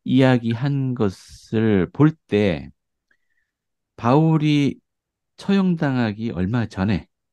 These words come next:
예, 죽기 전에 쓴 편지인 것 같아요. 네. 그 우리가 그 사도행전 공부할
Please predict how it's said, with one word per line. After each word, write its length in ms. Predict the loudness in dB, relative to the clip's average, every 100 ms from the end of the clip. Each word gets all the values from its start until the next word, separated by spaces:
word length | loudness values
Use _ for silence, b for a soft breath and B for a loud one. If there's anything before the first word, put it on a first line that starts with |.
| _ -12
예, 80 | -12 -14 _
죽기 320 | -10 -10 -8 -4
전에 440 | 0 2 0 -2 _ _ _ _ _
쓴 460 | -10 -6 -4 -6 -4
편지인 640 | -4 -2 -2 -2 0 0
것 180 | -2 -6
같아요. 580 | -6 -14 _ -10 -10 -12 _ _ _ _ _
네. 220 | -10 -10 -10 b b b b b b _
그 80 | -4
우리가 480 | -2 0 0 0 -2 _ _ _ _ _ _ _
그 180 | -10 -10
사도행전 580 | -4 0 2 2 2 -2
공부할 540 | -2 -2 0 0 -2